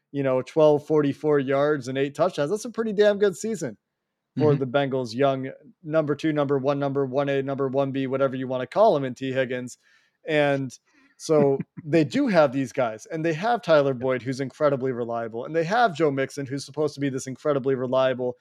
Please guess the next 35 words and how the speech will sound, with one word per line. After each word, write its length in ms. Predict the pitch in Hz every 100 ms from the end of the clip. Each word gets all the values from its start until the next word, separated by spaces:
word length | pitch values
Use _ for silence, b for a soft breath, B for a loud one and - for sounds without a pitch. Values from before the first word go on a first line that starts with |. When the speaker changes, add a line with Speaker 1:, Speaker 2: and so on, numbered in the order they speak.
| b
Speaker 1:
and 140 | 151 165
is 340 | 262 214 147 139 - 131
generally 640 | 160 156 143 127 123 123 _ _ _ -
this 180 | 156
very 260 | 127 147 143
reliable 640 | 135 131 131 131 120 127
and 180 | 143 143
talented 520 | 135 135 131 117 117
running 260 | 127 143 139
back. 300 | 120 117 -
And 120 | 127
so 360 | - 131 123 117 _ _ _ _ _ _ _ _ _ _ _ _ -
I, 200 | 151 165
I 20 |
don't 180 | 160 190
remember 320 | 180 160 156
who 160 | 139 139
said 240 | - 139
it. 100 | 120
I 60 | 123
think 200 | 151 151
it 60 |
was 180 | 139 120
a 40 | 117
guy 200 | 131 127
on 100 | 135
N 140 | 135
F 160 | 127 123
L 100 | 123
Network 380 | 123 131 131
was 100 | 120
like, 180 | 117 123
"You 80 | 151
don't 200 | 185 214
expect 420 | 175 - 175 170